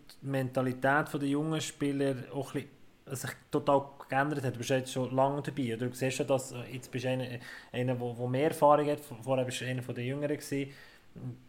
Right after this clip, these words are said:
<clears throat> Die kommen ja schon viel kompletter, oder? Dass ein Janis,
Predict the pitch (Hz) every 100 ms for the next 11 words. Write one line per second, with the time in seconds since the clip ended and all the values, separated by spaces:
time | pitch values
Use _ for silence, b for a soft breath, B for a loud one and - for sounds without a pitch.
0 | - - 185 151 135 147 160 156 139 156
1 | 160 - 139 151 127 - 120 - 131 123
2 | 127 127 135 135 131